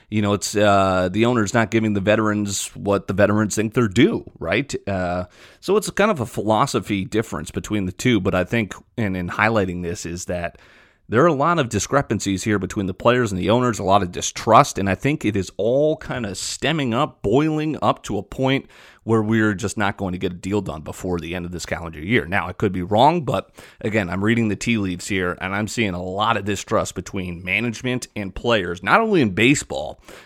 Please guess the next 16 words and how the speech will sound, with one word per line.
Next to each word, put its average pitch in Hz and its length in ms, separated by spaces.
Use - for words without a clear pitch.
but 101 140
in 95 100
sports 135 400
in 87 100
general. 117 520
But 90 140
now 113 440
the 101 300
timing 110 520
is 85 120
kind 104 240
of 92 80
working 98 420
out 95 260
to 92 100
where, 92 420